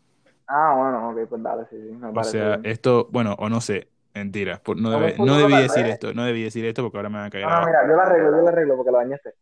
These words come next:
Speaker 1: En un futuro podremos como que diferentes integrantes para que la sección bonus sea como que más diversa,
Speaker 2: Exacto.
Speaker 1: por decirlo así, podemos meter más gente.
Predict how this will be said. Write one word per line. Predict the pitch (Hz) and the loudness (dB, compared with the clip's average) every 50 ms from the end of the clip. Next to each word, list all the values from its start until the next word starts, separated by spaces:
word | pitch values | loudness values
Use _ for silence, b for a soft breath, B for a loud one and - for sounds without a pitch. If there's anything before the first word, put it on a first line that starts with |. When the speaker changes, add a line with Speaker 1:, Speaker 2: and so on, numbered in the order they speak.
| _ - | _ -10
Speaker 1:
En | 135 139 | -6 -6
un | 135 135 | -6 -6
futuro | - 165 160 160 165 170 180 175 151 | -6 -6 -4 -2 0 0 2 2 0
podremos | 143 139 135 139 139 139 143 147 - | 0 0 2 2 2 2 -2 -6 -6
como | - 175 165 156 | -6 -6 -6 -6
que | 135 131 120 117 113 - _ _ _ _ _ _ _ _ _ _ | -6 -6 -6 -8 -8 -12 _ _ _ _ _ _ _ _ _ _
diferentes | - 135 135 - 151 131 123 135 - 151 151 | -8 -8 -6 -4 -4 -4 -4 -4 -4 -4 -4
integrantes | 156 160 - 160 147 151 160 175 175 - 156 | -4 -4 -4 -2 0 0 0 -2 -4 -6 -10
para | - - 139 127 120 | -8 -4 -2 -2 0
que | 120 123 120 117 117 110 - - _ _ | 0 -2 -2 -2 -2 -2 -4 -8 _ _
la | 117 110 117 - | -6 -6 -6 -6
sección | - 117 - _ 120 120 123 | -8 -12 -14 _ -14 -12 -8
bonus | 131 143 147 151 147 - | -8 -8 -8 -8 -10 -8
sea | - 139 139 139 | -4 -2 -2 -2
como | 143 139 139 135 | -2 -4 -8 -8
que | 127 123 | -10 -10
más | 120 120 117 120 127 135 117 139 135 131 131 - _ _ _ _ _ _ _ _ _ _ | -10 -8 -6 -6 -4 -4 -4 -6 -6 -8 -10 -12 _ _ _ _ _ _ _ _ _ _
diversa, | - 113 107 131 131 143 156 170 92 | -10 -8 -4 0 2 2 2 2 0
Speaker 2:
Exacto. | 90 - - | -6 -12 -14
Speaker 1:
por | - - - | -12 -12 -12
decirlo | - - _ _ _ - | -14 -14 _ _ _ -20
así, | - - 165 | -20 -16 -12
podemos | 156 147 135 127 127 139 156 | -6 -2 -2 -2 -2 -4 -8
meter | 160 151 143 151 151 | -10 -8 -8 -6 -6
más | 160 156 151 147 | -6 -6 -8 -8
gente. | 147 143 139 - 127 127 | -12 -18 -20 -18 -18 -18